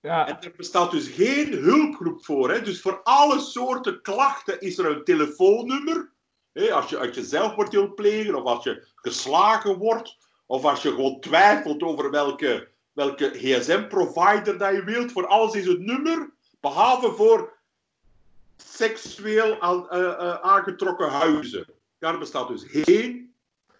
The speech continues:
Speaker 2: service voor. En dat vind ik
Speaker 1: Ja.
Speaker 2: erg.
Speaker 1: Seksueel aangetrokken huizen. Kan daar eens de titel van de aflevering van maken?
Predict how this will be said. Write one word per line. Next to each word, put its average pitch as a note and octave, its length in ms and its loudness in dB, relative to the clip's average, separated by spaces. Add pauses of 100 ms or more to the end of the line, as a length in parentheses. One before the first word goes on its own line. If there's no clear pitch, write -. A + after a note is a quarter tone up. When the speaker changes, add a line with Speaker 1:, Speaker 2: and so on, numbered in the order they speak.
(360)
Speaker 2:
service A#2 800 -2
voor. F#2 240 -10
En A#2+ 140 -8
dat F#3 200 -6
vind D3+ 120 -6
ik B2+ 60 -4
Speaker 1:
Ja. D3 180 -4
Speaker 2:
erg. - 200 -10 (640)
Speaker 1:
Seksueel A3+ 540 0
aangetrokken G#3 580 0
huizen. E3 420 -2
Kan E3 100 -8
daar D#3+ 100 2
eens F3 240 -4
de G3 100 -2
titel G#3 240 4
van F3+ 120 0
de F3 80 0
aflevering G#3 580 2
van G#3 120 0
maken? G#3 460 -2